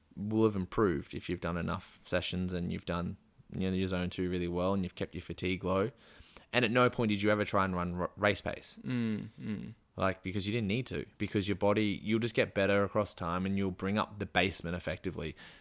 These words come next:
Speaker 1: The ceiling will get better the more you can push, and that's where that high intensity training, the strength training becomes very important.
Speaker 2: Yeah.
Speaker 1: But we wanna bring up the base 'cause it's
Speaker 2: Yeah.
Speaker 1: gonna minimize your risk of an injury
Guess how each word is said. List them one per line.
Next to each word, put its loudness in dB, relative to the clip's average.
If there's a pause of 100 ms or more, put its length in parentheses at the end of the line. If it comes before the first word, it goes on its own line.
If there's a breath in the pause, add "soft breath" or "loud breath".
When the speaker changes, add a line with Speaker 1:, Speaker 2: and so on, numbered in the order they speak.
(160 loud breath)
Speaker 1:
The -2
ceiling 4
will 0
get -4
better 8 (120)
the -4
more 2
you 0
can -6
push, -2
and -4
that's -2
where 4
that 2
high 2
intensity -2
training, -2
the -4
strength -2
training -2
becomes -4
very 0
important. 0
Speaker 2:
Yeah. -6
Speaker 1:
But -2
we 4
wanna 6
bring 0
up -4
the -6
base -2
'cause -4
it's -2
Speaker 2:
Yeah. 0
Speaker 1:
gonna 4
minimize 2
your 0
risk -4
of -6
an -2
injury -4